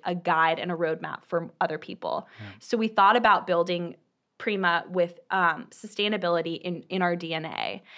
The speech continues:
Speaker 1: And what that meant was we incorporated as a public benefit corporation, a P B C. That's a type of incorporation that sets you on the path to become a B Corp, a benefit corporation,
Speaker 2: Mm-hmm.
Speaker 1: which is essentially a, a, it's a testament to using business as a force for good.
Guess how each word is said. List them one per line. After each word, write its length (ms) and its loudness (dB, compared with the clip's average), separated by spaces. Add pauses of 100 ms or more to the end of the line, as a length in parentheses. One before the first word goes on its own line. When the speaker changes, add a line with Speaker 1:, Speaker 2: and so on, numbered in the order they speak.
(220)
Speaker 1:
And 120 2
what 140 2
that 160 2
meant 220 0
was 260 0
we 80 -4
incorporated 640 -4
as 140 -4
a 40 -4
public 380 -4
benefit 380 -2
corporation, 720 -4
a 60 -2
P 260 -4
B 160 -4
C. 380 -10
That's 180 -2
a 60 0
type 240 0
of 140 -4
incorporation 640 0
that 120 0
sets 280 -4
you 60 2
on 100 0
the 40 -6
path 300 -2
to 100 -8
become 360 -8
a 40 -8
B 200 -8
Corp, 420 -6 (240)
a 80 0
benefit 380 2
corporation, 680 -2
Speaker 2:
Mm-hmm. 100 -10 (240)
Speaker 1:
which 180 -4
is 80 0
essentially 540 4
a, 100 0 (100)
a, 160 4
it's 160 -2
a 60 -2
testament 520 -2
to 100 -8
using 480 -2 (180)
business 480 0
as 160 -2
a 60 -8
force 320 -6
for 180 -2
good. 380 -2